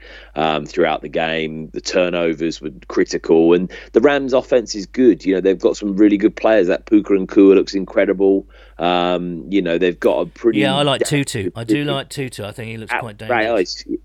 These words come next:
Speaker 1: electric, yeah, and it, it's not, I mean, Matt Stafford's been around the league a long time. He's a very good player. Obviously, their offensive line's a little bit, a little bit shaky, as, as we saw last night. But,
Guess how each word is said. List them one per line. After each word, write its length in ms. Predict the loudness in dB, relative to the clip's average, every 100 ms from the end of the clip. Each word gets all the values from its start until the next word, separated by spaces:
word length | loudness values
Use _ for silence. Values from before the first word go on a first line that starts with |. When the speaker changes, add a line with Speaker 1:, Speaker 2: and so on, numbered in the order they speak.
| -2
Speaker 1:
electric, 600 | 2 4 2 -6 -4 -4 0
yeah, 440 | 2 4 2 -2 -8 -20 _
and 100 | 0
it, 140 | 0 2
it's 220 | 0 2
not, 200 | -2 0
I 80 | -2
mean, 160 | -4 -4
Matt 200 | -4 -4
Stafford's 460 | -6 -6 -8 -4
been 120 | -2
around 200 | 0 -2
the 60 | 0
league 180 | 0 2
a 40 |
long 200 | 0 -2
time. 280 | -4 -4 -2
He's 140 | -4
a 40 | -2
very 260 | 0 0
good 180 | -2 -8
player. 280 | -2 0 2
Obviously, 360 | 0 -2 -6 -4
their 220 | -2 -2
offensive 420 | -2 -6 -6 -4
line's 340 | -2 -2 -4 -2
a 40 |
little 200 | -2 -2
bit, 300 | 0 0 -2 -12 -20 -8 2
a 40 |
little 200 | 4 4
bit 180 | 0 -2
shaky, 560 | 0 0 -2 -4 -2
as, 260 | -2 -2 -4
as 140 | -4 -6
we 80 |
saw 220 | -2 2 4
last 320 | 2 0 -2
night. 300 | -2 -2 -2
But, 220 | 0 0